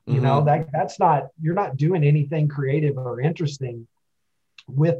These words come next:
Speaker 1: I dropped an F-bomb there. I hope that's not a problem. Do you
Speaker 2: It's
Speaker 1: have
Speaker 2: okay, because I'm
Speaker 1: do you
Speaker 2: about to read some of your tweets. And so, the,
Speaker 1: Technology,
Speaker 2: yeah.
Speaker 1: okay.
Speaker 2: <laughs>
Speaker 1: But yeah, there's a lot of nostalgia that just gets served up. And then it's like,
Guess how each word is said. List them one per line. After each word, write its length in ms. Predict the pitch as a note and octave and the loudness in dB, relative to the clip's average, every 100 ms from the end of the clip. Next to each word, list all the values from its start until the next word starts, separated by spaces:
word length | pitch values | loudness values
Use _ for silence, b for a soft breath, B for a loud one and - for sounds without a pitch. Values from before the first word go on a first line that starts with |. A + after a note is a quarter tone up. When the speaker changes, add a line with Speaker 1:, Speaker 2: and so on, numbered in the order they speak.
| - | -4
Speaker 1:
I 120 | B2 | -4
dropped 280 | C3 D3 C#3+ | 0 0 0
an 80 | B2 | -2
F-bomb 440 | C3 C3 B2 G#2+ | -4 -2 -4 -6
there. 220 | G#2 G#2+ G#2 | -8 -8 -8
I 40 | |
hope 100 | G2 | -8
that's 220 | G#2+ G#2+ | -12 -14
not 140 | A#2 G#2 | -12 -12
a 40 | |
problem. 420 | - A#2 G#2+ G#2 | -8 -8 -8 -10
Do 60 | - | -6
you 60 | A2+ | 0
Speaker 2:
It's 180 | D#3 B2+ | 4 6
Speaker 1:
have 100 | D#3+ | 4
Speaker 2:
okay, 340 | - E3 C3+ | 6 4 4
because 440 | G#2+ C#3+ C#3 D3+ | 4 0 4 4
I'm 140 | D3+ D3+ | 4 2
Speaker 1:
do 40 | |
you 20 | |
Speaker 2:
about 300 | D#3+ C#3+ C#3 | 2 2 2
to 100 | C3+ | -2
read 280 | A#2 C3+ C#3 | -4 -2 -2
some 180 | - B2 | -2 -4
of 100 | A2 | -2
your 160 | G#2 G2+ | -2 -4
tweets. 460 | - G#2 F#2+ - | -2 -2 -2 -4
And 120 | A2 A2 | -4 2
so, 160 | A#2 | 4
the, 60 | G#2+ | 6
Speaker 1:
Technology, 260 | D#3+ D3 | 4 6
Speaker 2:
yeah. 1600 | B2 D#3 D#3+ D3 - - - - F#3 - B3 - - G3+ - A3 - A3 | 4 4 2 -4 -6 -12 -4 6 6 8 6 6 4 2 4 4 4 0
Speaker 1:
okay. 80 | F#3+ | -6
Speaker 2:
<laughs> 80 | - | 4
Speaker 1:
But 240 | A3+ A3+ C4 | 6 6 8
yeah, 100 | D4 | 6
there's 160 | B3+ | 6
a 40 | B3 | 4
lot 240 | C4 D4+ | 6 6
of 60 | A#3 | 4
nostalgia 540 | G#3+ - G#3+ A#3+ F3+ | 0 6 8 8 4
that 180 | D#3+ D3 | 0 -2
just 240 | D#3+ - | -6 -4
gets 320 | F3 D#3+ - - | -4 -4 -8 -4
served 380 | F3+ F#3 D3+ | 0 0 2
up. 360 | E3 F#3+ E3 D3 _ | 2 4 2 0 _
And 300 | D3+ D3 C#3+ | 0 2 2
then 320 | D3 E3+ E3 D3+ | 2 2 2 0
it's 160 | C#3+ | 0
like, 220 | D3+ C#3+ | 0 0